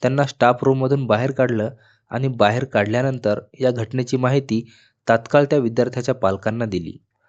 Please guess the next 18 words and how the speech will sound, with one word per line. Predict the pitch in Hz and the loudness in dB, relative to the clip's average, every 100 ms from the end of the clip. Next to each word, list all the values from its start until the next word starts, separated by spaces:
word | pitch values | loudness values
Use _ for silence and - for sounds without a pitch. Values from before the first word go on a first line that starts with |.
| _ _ _ | _ _ _
घटनास्थळी | 104 113 147 143 - 160 | -6 -4 0 0 2 2
विद्यार्थ्याचे | 139 123 131 - 143 | 2 2 2 2 -2
पालक | 139 98 123 - | 2 0 0 -2
आले | 131 127 110 - _ _ | 0 2 0 -2 _ _
आणि | - 135 135 | -6 -4 0
पालक | 107 110 135 - | 2 2 2 0
आल्यानंतर | 127 135 135 135 107 - _ | 0 0 -2 -2 -2 -2 _
त्या | 127 | 0
महिला | 120 117 127 131 | 2 0 2 0
शिक्षिकेला | 123 - 120 131 131 | 0 -4 -2 2 0
जाब | 120 113 117 | 4 2 2
विचारू | 107 107 117 | 0 0 0
लागले, | 98 87 80 - _ _ _ _ _ | -2 -2 -8 -12 _ _ _ _ _
मुख्याध्यापिकेला | 110 120 143 143 147 143 151 147 | -6 0 4 4 4 2 2 2
सुद्धा | - 139 143 | 0 0 2
जाब | 120 120 | 4 2
विचारू | 123 117 117 | 2 0 2
लागले. | 127 104 90 | 2 0 -2